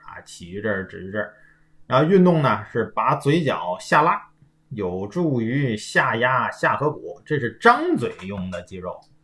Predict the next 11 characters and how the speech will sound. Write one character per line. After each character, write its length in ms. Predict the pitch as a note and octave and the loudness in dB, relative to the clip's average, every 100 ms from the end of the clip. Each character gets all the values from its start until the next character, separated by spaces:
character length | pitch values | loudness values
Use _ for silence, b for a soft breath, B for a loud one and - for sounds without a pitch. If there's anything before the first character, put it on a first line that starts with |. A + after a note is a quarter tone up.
| _ _ _ - | _ _ _ -8
大 80 | |
家 140 | G2+ F#2+ | -6 -4
注 180 | F#2+ F2+ | -4 -4
意 120 | F2 | -6
啊。 340 | F2 E2 - - - - - _ _ _ _ _ - - _ _ - _ - | -6 -8 -10 -8 -8 -8 -18 _ _ _ _ _ -20 -20 _ _ -20 _ -10
颈 320 | - A#3 F#3+ | 2 6 6
阔 300 | E3 A#3 G3+ | 6 10 10
肌 420 | C3+ B2 A#2 A2+ - | 8 2 -4 -4 -2
plasma 460 | - C3 - F#2+ - - - | 4 4 2 -8 -12 -18 -14
啊， 360 | G2 F2+ E2 - _ _ _ _ _ _ - - | -8 -6 -8 -12 _ _ _ _ _ _ -20 -18
是 600 | - - D#3+ B2+ G#2 F2+ | -14 4 8 8 6 2